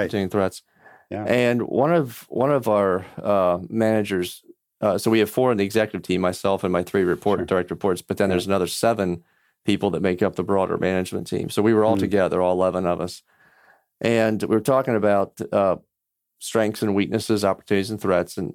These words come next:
Speaker 1: and we were talking about our culture and what makes us unique. And this one gentleman said, "You know, um, one of the things that makes Signature unique is adults act like adults."
Speaker 2: Mm.
Speaker 1: And
Speaker 2: Nice.
Speaker 1: they went on to say, "There's no politics, there's no drama."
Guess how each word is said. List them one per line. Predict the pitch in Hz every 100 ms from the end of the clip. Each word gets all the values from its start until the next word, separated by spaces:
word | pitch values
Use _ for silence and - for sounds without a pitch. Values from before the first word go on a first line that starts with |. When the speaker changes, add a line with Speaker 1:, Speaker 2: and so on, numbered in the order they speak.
| -
Speaker 1:
and | 101 98
we | 95
were |
talking | 110 98
about | 95 -
our | 98
culture | 95 104 92 -
and | 90
what | 92
makes | 95 95
us | 90
unique. | 98 95 117 110
And | 92 - _ _ _ _ _ -
this | 117
one | 127 113
gentleman | 120 120 113
said, | 101 110 95
"You | 113
know, | 110 107 101 _ -
um, | 98 101 92 78 - _ _ _ 127
one | 127
of | 127
the |
things | 117 113
that | 101 98
makes | 95 -
Signature | 123 110 -
unique | 98 98 110 104
is | 98 107
adults | 107 101 104 98 101 - 104
act | 98 85 - -
like | 104 90 87 -
adults." | 95 90 - - - - _ _ 117
Speaker 2:
Mm. | 107 104 101 95 85 80 76 _ _ _ -
Speaker 1:
And | 107 110 104
Speaker 2:
Nice. | 87 80
Speaker 1:
they | 117
went | 117
on | 127 131
to |
say, | 113 120 110 104
"There's | 98 104
no | 107 110
politics, | - 117 113 104 113 104 - - - _ -
there's | 107 101
no | 101 95
drama." | 101 101 101 101 98